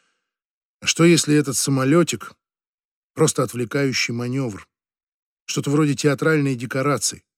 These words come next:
Ведь Лили рассказала ему далеко не всё.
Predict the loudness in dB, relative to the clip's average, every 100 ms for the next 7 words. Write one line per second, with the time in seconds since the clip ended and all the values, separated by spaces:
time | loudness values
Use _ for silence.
0 | _ _ _ _ _ _ _ -8 0 4
1 | 6 6 4 0 2 2 2 -2 -4 -6
2 | -4 -6 -4 -4 -2 -4